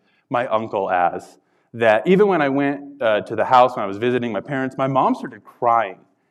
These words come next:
It was that big of a deal that she started crying because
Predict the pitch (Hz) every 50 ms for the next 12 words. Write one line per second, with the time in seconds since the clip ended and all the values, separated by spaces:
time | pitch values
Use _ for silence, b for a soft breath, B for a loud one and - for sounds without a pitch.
0 | _ _ 151 165 175 170 147 127 135 156 160 160 156 147 160 151 147 139 127 120
1 | 113 104 120 123 117 110 107 104 - - - - 165 180 185 185 185 147 127 -
2 | - - 131 127 123 117 104 95 92 90 107 - _ _ _ _ _ _ _ _
3 | _ _ _ _ 156 147 - 175 160 147 135